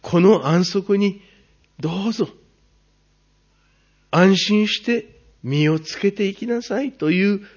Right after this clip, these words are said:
招きであります。この連休の中で、もしかして温泉に浸かることがあったら、あるいは今日の夜でも結構です。お風呂に、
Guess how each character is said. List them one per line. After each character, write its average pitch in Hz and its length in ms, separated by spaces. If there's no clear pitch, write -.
招 127 500
き 147 120
で 110 160
あ 92 120
り - 180
ま - 80
す。 - 220
こ - 180
の 110 140
連 117 240
休 113 220
の 110 140
中 107 280
で、 135 240
も - 160
し - 120
か 262 100
し - 160
て 185 80
温 160 200
泉 160 240
に 143 140
浸 - 120
か 127 120
る 120 100
こ 120 100
と 113 120
が 107 140
あ 113 40
っ - 120
た - 120
ら、 - 120
あ 196 100
る 226 80
い 220 60
は 190 80
今 160 220
日 143 80
の 139 60
夜 139 220
で 123 100
も 120 140
結 143 220
構 147 160
で 147 140
す。 - 160
お 127 100
風 131 140
呂 120 100
に、 143 240